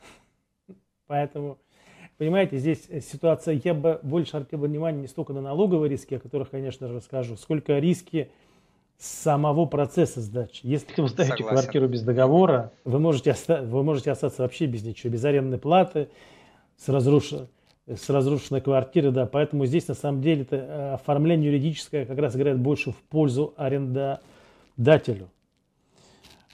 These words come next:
Speaker 1: Конечно, ка-, вот, э, когда он начинает себя защищать договором, тогда уже возникают следующие налоговые риски, что об этих платежах, может быть, станет где-то известно. Ну, здесь надо уже тоже отдавать себе отчет, что это бизнес.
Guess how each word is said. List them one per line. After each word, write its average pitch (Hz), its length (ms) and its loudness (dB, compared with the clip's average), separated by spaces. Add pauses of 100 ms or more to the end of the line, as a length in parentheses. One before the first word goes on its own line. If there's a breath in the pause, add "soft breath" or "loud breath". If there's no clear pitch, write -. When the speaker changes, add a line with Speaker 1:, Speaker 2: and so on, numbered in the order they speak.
(100)
Speaker 1:
Конечно, 147 720 4
ка-, 123 160 -4
вот, 127 220 -4
э, 123 220 -10 (200)
когда 139 240 6
он 160 60 6
начинает 151 360 0
себя 139 140 2
защищать 127 440 2
договором, 175 640 4 (180)
тогда 127 320 0
уже 151 180 0
возникают 127 440 0
следующие 139 400 -4
налоговые 131 460 2
риски, - 380 -10 (420)
что - 220 -8
об 123 120 0
этих 190 240 0
платежах, 139 460 -2
может 147 200 0
быть, 127 100 -4
станет 131 260 -6
где-то 123 280 -4
известно. 117 420 -10 (640 loud breath)
Ну, 160 360 -2
здесь 135 300 2
надо 143 180 0
уже 143 120 -2
тоже 170 280 2
отдавать 131 340 0
себе 135 240 0
отчет, 131 200 -6
что - 160 -6
это 190 220 0
бизнес. 113 580 -8